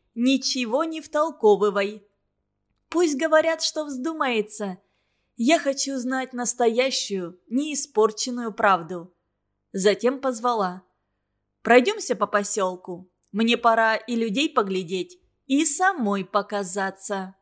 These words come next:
Шли, не пропуская ни одной тупы, где были жители. Ксандра спрашивала, сколько их,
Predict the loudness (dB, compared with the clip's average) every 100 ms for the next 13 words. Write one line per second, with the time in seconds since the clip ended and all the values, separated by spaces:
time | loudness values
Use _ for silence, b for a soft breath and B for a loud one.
0 | _ _ _ _ _ _ _ _ _ -6
1 | 0 4 4 2 -2 -6 -6 -4 -4 -2
2 | -4 -2 -6 -8 -10 -6 -2 -2 -4 -8
3 | -10 -4 -2 -2 -2 -4 -4 -6 0 2
4 | 2 -2 -6 -4 -4 -4 -6 -4 -6 -6
5 | -8 b b b 0 2 2 2 -4 -4
6 | -4 -4 -2 -4 -4 -2 -4 -6 -2 0
7 | 0 -2 -4 -6 -12